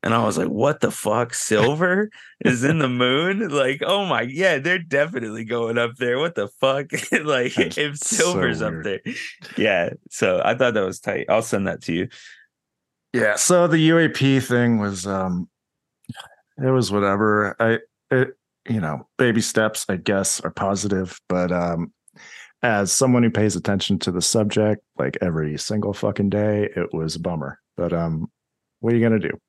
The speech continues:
Speaker 2: Hopefully next time. So this is the kind of frustrating thing is we get confirmation of, well, not even confirmation, we get acknowledgement of stuff that we already know. And it's, it's stuff that's obvious. And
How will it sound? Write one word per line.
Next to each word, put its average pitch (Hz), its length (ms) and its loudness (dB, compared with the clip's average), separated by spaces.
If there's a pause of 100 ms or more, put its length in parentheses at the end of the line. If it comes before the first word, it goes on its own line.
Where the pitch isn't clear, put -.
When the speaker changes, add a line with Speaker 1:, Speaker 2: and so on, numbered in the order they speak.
(460)
Speaker 2:
Hopefully 107 280 0
next 80 220 -2
time. - 220 -6 (720)
So - 160 2
this 131 180 4
is 151 100 4
the 135 60 2
kind 113 180 4
of 107 80 2
frustrating 95 540 0
thing 90 220 2
is 82 160 -2
we 78 180 -4 (140)
get 92 260 0 (220)
confirmation 92 1000 0 (180)
of, 85 480 -2 (360)
well, 120 180 0
not 120 240 2
even 101 160 2
confirmation, 82 680 -2
we 78 100 -2
get 85 240 -4
acknowledgement 90 840 -2
of 78 120 -6
stuff - 420 -2
that 82 120 -4
we 82 140 -2
already 71 340 -2
know. - 320 -8 (920)
And 90 560 0 (500)
it's, - 360 -4 (120)
it's 98 160 0
stuff - 340 0
that's - 240 -2
obvious. 67 760 -2
And 78 420 -2